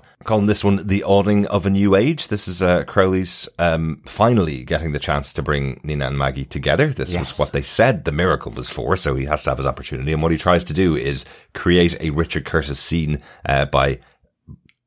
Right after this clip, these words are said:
Speaker 1: bringing down the rain, uh, getting them to stand under an awning together, and then
Speaker 2: Trap them
Speaker 1: fantastically
Speaker 2: effectively, so they have to deal with their feelings.
Speaker 1: Exactly. And, and of course,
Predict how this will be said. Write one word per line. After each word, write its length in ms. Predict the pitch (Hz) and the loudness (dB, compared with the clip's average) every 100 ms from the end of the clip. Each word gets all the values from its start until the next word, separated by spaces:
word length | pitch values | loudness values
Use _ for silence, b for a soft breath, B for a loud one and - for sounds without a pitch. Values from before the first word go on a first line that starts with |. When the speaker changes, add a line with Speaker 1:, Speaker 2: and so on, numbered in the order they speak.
| _ _ - | _ _ 0
Speaker 1:
bringing 260 | 101 101 | 2 2
down 240 | 95 104 92 | 2 2 4
the 60 | |
rain, 360 | 107 101 73 67 _ _ - | 4 4 0 -8 _ _ -8
uh, 220 | 78 73 | -4 -4
getting 220 | 73 90 92 | -2 0 -2
them 80 | |
to 60 | - | -2
stand 260 | - 98 92 | 0 2 2
under 120 | 87 | 2
an 80 | 87 | 2
awning 240 | 92 90 | 2 0
together, 320 | 87 92 90 | 0 2 4
and 120 | 87 | 4
then 340 | 87 85 78 - _ _ _ _ _ _ _ - | 2 2 0 -6 _ _ _ _ _ _ _ -18
Speaker 2:
Trap 320 | - - 98 95 | -4 0 2 2
them 120 | 107 | 2
Speaker 1:
fantastically 300 | 98 87 - | 2 0 0
Speaker 2:
effectively, 460 | 76 107 101 104 | 0 -2 0 -2
so 200 | 95 107 | -2 -2
they 200 | 98 95 | -2 -2
have 260 | 92 110 104 | -2 -2 -2
to 100 | 104 | -4
deal 220 | 92 101 | -2 0
with 160 | 95 87 | -2 -2
their 160 | 90 87 | -4 -4
feelings. 480 | 98 92 87 80 98 | -6 -6 -6 -2 -2
Speaker 1:
Exactly. 440 | 80 76 67 69 | 0 -2 -2 -2
And, 120 | 69 | -2
and 220 | 71 85 | -2 -2
of 100 | 87 | -2
course, 540 | - - 98 71 - | -2 2 2 2 0